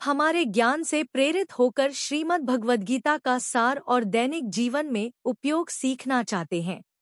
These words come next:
तो नीचे दिए लिंक से पढ़ें ये पुस्तकें। Wooden Holy Book Stand Box, श्रीमद् भगवद गीता, हिंदी टीका के साथ, मोटे अक्षर।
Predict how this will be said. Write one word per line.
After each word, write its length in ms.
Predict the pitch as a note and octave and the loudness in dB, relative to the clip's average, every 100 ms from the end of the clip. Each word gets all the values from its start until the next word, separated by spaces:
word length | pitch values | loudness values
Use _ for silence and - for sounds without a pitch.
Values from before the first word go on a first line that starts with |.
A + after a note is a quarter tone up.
| _ _ _ | _ _ _
तो 80 | D#4 | -2
नीचे 480 | C#4+ C#4+ E4+ G4 G4 | 0 0 -2 2 2
दिए 280 | C4+ C#4 C#4+ | 2 2 2
लिंक 280 | B3 C4+ D#4+ | 2 2 0
से 200 | - D4 | -2 -2
पढ़ें 340 | - A3 B3+ | 2 2 2
ये 160 | C#4 D4+ | 0 -4
पुस्तकें। 600 | - G3+ - F3 F3 - _ _ _ _ _ _ _ _ _ _ - | -4 -4 -4 -4 -6 -8 _ _ _ _ _ _ _ _ _ _ -6
Wooden 320 | G#3+ D4+ G4 | 0 2 2
Holy 420 | G4 C4 D#4 F#4 G4+ | 0 0 2 4 4
Book 240 | B3+ C#4 | 2 0
Stand 420 | - - B3+ C4 | -2 0 0 0
Box, 520 | G3+ F3 - - - - _ _ _ _ _ _ _ _ _ - | -2 -4 -4 -10 -10 -12 _ _ _ _ _ _ _ _ _ -12
श्रीमद् 520 | - D4+ F#4 F#4+ F4 | -4 0 2 2 0
भगवद 420 | A3+ B3 A3+ B3 | 0 0 2 0
गीता, 440 | G3+ B3+ A#3+ F#3 - _ _ _ - | 2 -2 0 -2 -4 _ _ _ -2
हिंदी 340 | E4 F4 G4 | 0 4 4
टीका 420 | F#4 C4+ B3+ D4 | 4 0 0 0
के 180 | C#4+ A#3+ | 2 2
साथ, 320 | G3 A#3 E3 E3+ _ _ _ _ - | 2 0 0 -4 _ _ _ _ -6
मोटे 400 | A3+ C#4 D#4 E4 | 2 2 4 0
अक्षर। 540 | - G#3 - - F3 | 0 -4 -2 -2 -4